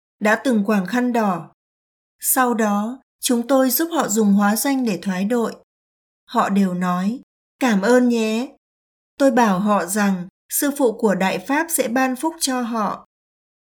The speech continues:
Lại tới một ngôi làng khác, chúng tôi lại cầu sư phụ để người có duyên tới nhận lịch chân tướng.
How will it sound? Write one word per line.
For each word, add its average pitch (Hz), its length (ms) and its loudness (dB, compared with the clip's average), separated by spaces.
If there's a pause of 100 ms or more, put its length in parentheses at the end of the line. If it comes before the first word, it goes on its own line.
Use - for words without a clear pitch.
(500)
Lại 226 340 2
tới 226 120 4
một 262 180 0
ngôi 247 260 2
làng 202 240 0
khác, 285 340 -2 (420)
chúng 233 300 0
tôi 269 220 8
lại 220 200 2
cầu 220 180 4
sư 285 300 0
phụ 220 180 0
để 196 180 0
người 196 280 0
có 196 180 -2
duyên 262 300 0
tới 226 180 2
nhận 262 200 0
lịch 202 260 0
chân 254 300 -2
tướng. 220 380 0